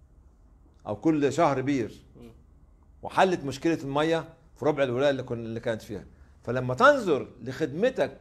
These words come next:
Speaker 1: للمجتمع دون أن تصطدم بشيء، وتختار المشروع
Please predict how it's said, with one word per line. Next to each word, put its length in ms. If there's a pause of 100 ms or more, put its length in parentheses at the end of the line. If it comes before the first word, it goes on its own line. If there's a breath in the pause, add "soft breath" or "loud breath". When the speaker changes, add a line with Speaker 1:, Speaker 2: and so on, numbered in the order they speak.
(100)
Speaker 1:
للمجتمع 840 (140)
دون 280
أن 220
تصطدم 460
بشيء، 200
وتختار 880
المشروع 720